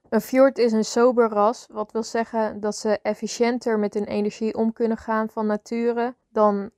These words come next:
wa-, de warmere rassen. Ze kunnen met een laag voedselaanbod, eh, blijven leven. De omstandigheden hier in Nederland zijn door het vettenrijke gras dus niet optimaal. En daarom geef ik ze ook hooi, want daar zitten veel minder voedingsstoffen in dan kuil. Ze hebben,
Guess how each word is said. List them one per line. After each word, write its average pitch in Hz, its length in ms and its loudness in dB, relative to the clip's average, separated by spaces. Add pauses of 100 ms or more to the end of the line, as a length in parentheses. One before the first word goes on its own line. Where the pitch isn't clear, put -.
(120)
wa-, 214 280 -4
de 196 280 0
warmere 214 680 2
rassen. 220 680 0
Ze 220 200 -2
kunnen 226 540 4
met 214 180 2
een 220 160 2
laag 220 400 6
voedselaanbod, 226 880 -4
eh, 214 180 -4 (100)
blijven 202 360 0
leven. 269 560 0 (300)
De 220 100 -6
omstandigheden 240 640 0
hier 220 160 2
in 208 140 2
Nederland 220 500 2
zijn 214 260 -2
door 208 100 2
het 208 140 -4
vettenrijke 214 1160 -2
gras 208 360 -4
dus 214 160 -10
niet 208 260 -2
optimaal. 196 720 -4 (500)
En 208 120 0
daarom 220 260 6
geef 226 260 -2
ik - 100 -18
ze - 220 -10
ook 202 240 -4
hooi, 202 480 -2 (200)
want 202 180 -10
daar 214 120 -4
zitten 214 240 -6
veel 233 220 0
minder 220 260 0
voedingsstoffen 208 680 -8
in 190 220 -8
dan 190 160 -10
kuil. 202 440 -4
Ze - 140 -6
hebben, 214 360 2